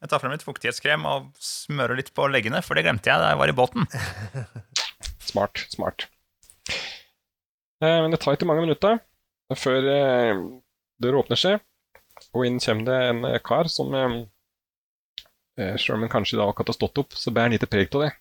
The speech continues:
Speaker 2: Han er tydeligvis, eh, vant med å bli vekket litt til underlige tidspunkter. Kjem inn, det her er en, eh, en robust herremann. Eh, han er nok, eh, borti seksti-åra, det er mye grått i håret hans.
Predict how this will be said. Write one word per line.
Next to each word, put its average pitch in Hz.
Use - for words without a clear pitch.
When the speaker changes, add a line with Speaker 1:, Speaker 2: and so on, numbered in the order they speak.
Speaker 2:
Han 110
er 98
tydeligvis, 92
eh, 110
vant 95
med 113
å 113
bli 107
vekket 104
litt 123
til 113
underlige 107
tidspunkter. 117
Kjem 113
inn, 131
det 120
her 117
er 101
en, 110
eh, -
en 110
robust 110
herremann. 95
Eh, 101
han 101
er 92
nok, 110
eh, 117
borti 104
seksti-åra, 113
det 107
er 104
mye 110
grått -
i 120
håret 104
hans. -